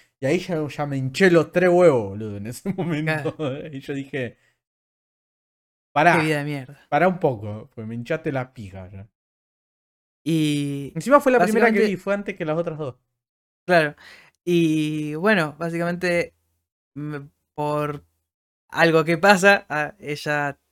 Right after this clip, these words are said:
Speaker 2: tiene que estar, está destinada a salvar
Speaker 1: El multiverso.
Speaker 2: el multiverso. Y no vamos a decir más porque también son, estas pelis son para ir y verlas sin saber nada,
Speaker 1: Sí,
Speaker 2: tipo.
Speaker 1: sí, sí.
Speaker 2: Es
Speaker 1: Sí,
Speaker 2: muy
Speaker 1: claramente.
Speaker 2: bueno porque te,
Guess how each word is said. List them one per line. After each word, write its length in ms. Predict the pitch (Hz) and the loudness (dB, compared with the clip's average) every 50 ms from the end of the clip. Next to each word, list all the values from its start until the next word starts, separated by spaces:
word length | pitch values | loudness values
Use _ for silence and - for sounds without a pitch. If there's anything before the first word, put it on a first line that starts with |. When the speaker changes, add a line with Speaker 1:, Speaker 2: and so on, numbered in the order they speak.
| _ _ _ _ - | _ _ _ _ -6
Speaker 2:
tiene 600 | - 156 156 151 151 147 147 147 143 143 147 143 - | -4 -4 -2 -2 -2 -4 -4 -4 -6 -8 -12 -10 -10
que 60 | 151 147 | -10 -10
estar, 300 | - - 156 151 147 - | -4 -2 -2 -2 -2 -4
está 220 | - 147 - 170 170 | -6 -2 4 4 4
destinada 600 | 170 165 - - 170 175 196 214 214 214 202 185 | 4 4 0 -2 0 2 4 6 6 6 6 4
a 180 | - 156 151 | 2 0 -4
salvar 500 | - - 160 160 160 175 190 202 208 220 _ - - - _ _ _ _ _ _ _ _ - | -2 0 0 2 4 6 6 6 4 0 _ -20 -20 -20 _ _ _ _ _ _ _ _ -12
Speaker 1:
El 80 | 131 | -8
multiverso. 520 | 131 131 123 117 120 110 101 - _ _ _ _ _ _ - | -6 -6 -6 -6 -6 -8 -8 -10 _ _ _ _ _ _ -20
Speaker 2:
el 280 | - - - 185 202 190 | -18 -8 0 2 4 4
multiverso. 680 | 180 175 170 156 151 143 139 135 - - 139 135 _ _ _ _ _ _ _ - | 4 2 2 2 0 0 0 -2 -6 -12 -12 -14 _ _ _ _ _ _ _ -12
Y 140 | 156 156 156 | -8 -4 -2
no 100 | 160 156 | 0 0
vamos 180 | 156 156 156 156 | 2 0 0 0
a 20 | 170 | 0
decir 180 | 170 170 196 | 0 0 2
más 160 | 196 220 240 226 | 2 2 2 2
porque 320 | 220 185 165 160 - _ _ _ _ _ _ _ _ _ _ _ _ _ - | 2 0 0 0 -2 _ _ _ _ _ _ _ _ _ _ _ _ _ -8
también 340 | 160 165 170 156 143 143 _ | -6 -4 -4 -4 -6 -8 _
son, 240 | - - 240 254 254 247 | -6 -2 0 0 2 2
estas 240 | 285 330 330 262 - | 0 0 0 0 0
pelis 240 | - 262 269 247 - | 2 2 2 4 4
son 140 | 240 220 | 4 2
para 240 | 226 208 180 165 170 180 | 4 2 2 2 4 2
ir 160 | 202 226 233 | 2 2 0
y 80 | 214 | 0
verlas 380 | 175 180 190 208 220 226 196 - | 2 6 6 6 6 6 4 2
sin 120 | - 190 | 0 -2
saber 360 | 165 170 156 165 170 160 156 - - | -2 0 2 2 0 0 -2 -12 -12
nada, 460 | 127 143 156 151 139 127 123 - _ _ _ | -6 -2 0 0 0 0 -2 -6 _ _ _
Speaker 1:
Sí, 120 | - 190 175 | -4 -4 -4
Speaker 2:
tipo. 0 | |
Speaker 1:
sí, 180 | - 135 160 | -4 -6 -8
sí. 220 | 127 - 143 139 131 _ _ _ _ _ _ _ _ _ _ _ _ _ _ - | -8 -8 -10 -10 -12 _ _ _ _ _ _ _ _ _ _ _ _ _ _ -2
Speaker 2:
Es 100 | 165 175 | 0 2
Speaker 1:
Sí, 60 | 180 | 2
Speaker 2:
muy 0 | |
Speaker 1:
claramente. 140 | 185 196 202 | 4 4 4
Speaker 2:
bueno 300 | 190 202 220 214 208 170 | 4 4 4 4 2 0
porque 200 | 156 156 147 143 | 0 -2 -2 -2
te, 260 | 139 147 139 131 _ | -4 -6 -8 -8 _